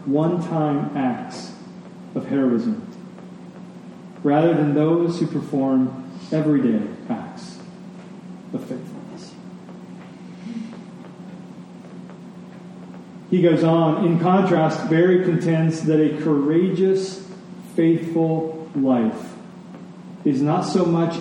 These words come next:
about singular heroic acts, but about perseverance. As he puts it,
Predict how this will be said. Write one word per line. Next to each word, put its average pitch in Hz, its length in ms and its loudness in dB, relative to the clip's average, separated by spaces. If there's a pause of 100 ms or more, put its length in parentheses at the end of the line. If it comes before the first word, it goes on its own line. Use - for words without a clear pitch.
about 135 340 0
singular 185 1120 2
heroic 147 540 2 (520)
acts, - 640 -6 (840)
but 139 160 4
about 123 580 0 (580)
perseverance. - 720 -8 (3000)
As 127 160 0
he 147 80 2
puts - 320 2
it, 113 120 0